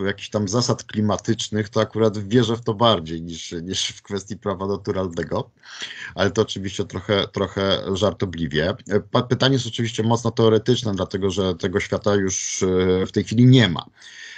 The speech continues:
Em, powiem tak, jeśli chodzi o chrystianizację całego świata,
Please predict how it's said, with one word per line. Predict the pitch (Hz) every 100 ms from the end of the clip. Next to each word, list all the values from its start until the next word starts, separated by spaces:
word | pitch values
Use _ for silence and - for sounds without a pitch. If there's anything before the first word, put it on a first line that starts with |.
| -
Em, | 104 107 107 107 110 113 110 117
powiem | 135 147 143
tak, | 117 123
jeśli | 120 123
chodzi | 139 135 139
o |
chrystianizację | 127 123 120 120 117 107 113 117 117
całego | 117 110 107 110
świata, | - 90 71 76 95